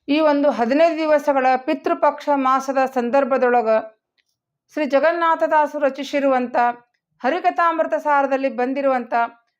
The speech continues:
ಪಿತೃಗಣ ಸಂಧಿಯ ಒಂದು ಪಾರಾಯಣ ಮತ್ತು ನುಡಿಗಳ ಅರ್ಥ ಚಿಂತನೆ ಏನದ, ಇದು ನಮಗೆ ಬಹಳ ಒಂದು ಪುಣ್ಯಕರವಾದ,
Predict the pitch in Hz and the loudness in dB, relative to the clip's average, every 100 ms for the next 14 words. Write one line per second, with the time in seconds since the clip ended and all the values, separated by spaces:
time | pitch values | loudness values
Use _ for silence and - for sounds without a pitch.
0 | _ 330 339 359 359 330 311 302 277 277 | _ -8 -8 -6 -4 -2 0 -2 -4 0
1 | 277 262 254 254 254 254 240 233 277 311 | 0 0 -2 -2 -4 0 0 2 2 2
2 | 285 262 262 _ _ _ 262 277 247 247 | 2 -2 -4 _ _ _ -10 -6 -4 -4
3 | 330 330 285 277 285 302 302 302 285 285 | 0 2 2 2 0 -4 -6 -8 -2 -2
4 | 269 262 254 240 240 240 _ _ _ 269 | -2 -8 -8 -6 -6 -8 _ _ _ -10
5 | 254 247 220 220 262 330 339 311 285 285 | -6 -8 -8 -4 0 0 0 -2 -6 -8
6 | 285 330 349 339 320 311 302 | -10 -2 -2 0 0 2 2